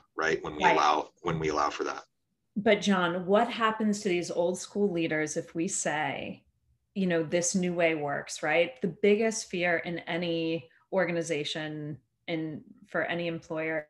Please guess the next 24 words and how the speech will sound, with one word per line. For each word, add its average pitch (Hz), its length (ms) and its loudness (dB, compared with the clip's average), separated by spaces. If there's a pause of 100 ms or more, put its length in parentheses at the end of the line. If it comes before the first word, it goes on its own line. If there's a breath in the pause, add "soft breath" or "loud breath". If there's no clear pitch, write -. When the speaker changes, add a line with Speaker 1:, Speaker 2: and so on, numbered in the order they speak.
(120)
Speaker 2:
is 147 540 -6
the 185 100 0
fear 170 300 -2
of 151 80 -8
irrelevance, 139 760 -6 (120)
right? 156 280 -2 (280 loud breath)
So 170 460 6
if - 340 0 (840)
that 180 480 2
contributes 180 580 0
to 175 60 -10
their 165 240 6
irrel-, 151 260 0
they're 208 160 4
gonna 214 180 4
fight 202 360 2
it - 240 -2
to 226 160 0
the, - 180 -2
it's, - 400 -2
it's 190 180 0
all 185 200 2
fear-based 156 600 -2
conversations. 156 960 -4